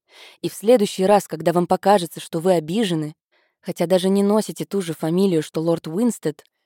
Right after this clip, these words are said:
вспомните, что одна из жизней, которые я разрушил, моя собственная». Хью отошел от леди Плейнсворт и приятным, как летний день, голосом сказал:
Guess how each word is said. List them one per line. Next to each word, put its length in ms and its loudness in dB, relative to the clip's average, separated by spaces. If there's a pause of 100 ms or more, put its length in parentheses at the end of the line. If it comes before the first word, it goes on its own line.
(160)
вспомните, 720 -2 (280)
что 240 -4
одна 240 2
из 80 -2
жизней, 420 -4
которые 340 -2
я 160 -2
разрушил, 640 -4 (360)
моя 340 0
собственная». 760 -6 (840)
Хью 300 0
отошел 440 0
от 120 0
леди 240 -2
Плейнсворт 720 -4 (100)
и 80 -12
приятным, 560 -2
как 220 -8
летний 340 -4
день, 260 -2
голосом 640 0
сказал: 560 -6